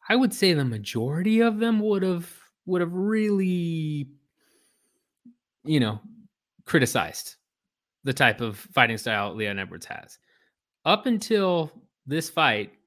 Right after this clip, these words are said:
there were way, way more many memes, way more many, ugh, sorry. Um, <laughs> there were far,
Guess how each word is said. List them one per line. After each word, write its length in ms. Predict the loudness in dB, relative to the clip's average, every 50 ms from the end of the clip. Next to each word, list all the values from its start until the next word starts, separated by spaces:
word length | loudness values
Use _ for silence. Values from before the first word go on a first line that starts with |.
| _ _ _ _ _ _ _ _ _ _ _ _ _ _ _ _ _ _ _ _ _ _
there 200 | -6 -4 -2 0
were 340 | 0 0 0 0 -2 -4 -6 -8 -12 -14
way, 480 | -10 -6 -2 2 4 4 6 4 4 2 -2 -6 -20 -20 -20 -20 -20 -20 _ _ -20 -20 -20 -20 _ _ _
way 200 | 0 2 4 4
more 240 | 6 6 4 4 4
many 320 | 4 2 2 2 0 0
memes, 600 | 0 0 0 0 0 0 -2 -2 -4 -6 -10 -18 -20 _ _
way 100 | -10 -10
more 220 | -8 -8 -10 -10 -12
many, 180 | -12 -14 -14 -12 -10
ugh, 120 | -8 -8 -8 -10 -16 -20 _ _ _ _
sorry. 380 | -20 -20 -20 -20 -20 -20 -12 -6
Um, 440 | -2 -2 0 0 -2 -4 -6 -8 -8 -10 -18 -20 -20 -20 -20 -20 _ _
<laughs> 500 | _ _ _ _ _ _ _ _ _ _
there 220 | -2 -2 0 0 0
were 420 | 0 0 2 2 2 0 -2 -6 -10 _ _ _ _ _
far, 800 | -20 -20 -16 -8 -2 2 2 4 4 4 4 2 0 -2 -4 -10